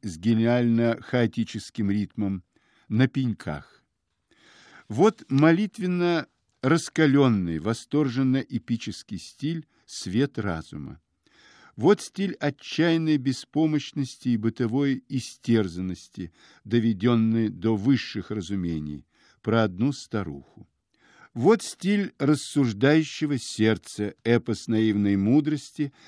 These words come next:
бытовое пение о трагической судьбе человечества. И все в ритме простонародной, сочно повествующей,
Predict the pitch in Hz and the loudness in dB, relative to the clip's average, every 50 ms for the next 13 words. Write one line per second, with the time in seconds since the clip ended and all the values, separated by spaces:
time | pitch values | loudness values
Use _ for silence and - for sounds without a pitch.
0 | - - - _ - 104 123 - - 123 113 113 120 117 113 113 104 - - 113 | -20 -20 -20 _ -2 0 0 2 2 2 4 6 6 6 4 4 2 0 0 2
1 | 117 113 110 107 107 107 104 - 101 104 95 95 113 107 - 117 101 - - - | 4 4 4 4 4 2 2 0 -2 -2 0 -2 -4 -4 -4 -8 -10 -8 -8 -6
2 | 107 92 - - 101 87 78 107 113 104 - - 110 104 101 90 87 87 82 - | -8 -6 -6 -6 -8 -4 -2 -2 -2 -2 -2 -4 -2 -2 -2 -2 -2 -4 -6 -8
3 | - 113 - - - - 90 82 - _ - - _ _ - 120 117 - - - | -14 -20 -20 -20 -20 -18 -18 -18 -20 _ -20 -20 _ _ -2 0 0 0 -4 -2
4 | 190 214 208 156 127 113 131 180 175 - - 170 175 175 175 160 160 _ _ _ | 0 0 2 2 2 2 2 0 0 -2 -4 -2 0 0 -2 -2 -4 _ _ _
5 | _ - 123 123 120 - - - 113 110 104 104 98 113 156 175 147 151 156 147 | _ 0 0 0 0 0 -2 0 2 4 4 4 4 2 2 2 0 0 0 0
6 | 135 - - 123 135 151 - - - 135 123 - - 110 98 98 85 - - - | 0 0 0 0 0 0 0 -2 -4 -4 -2 -2 -2 -4 -4 -4 -6 -8 -12 -6
7 | 104 123 156 170 160 147 - - - - 151 147 135 | -2 0 0 0 -2 -6 -10 -12 -6 -4 -4 -4 -4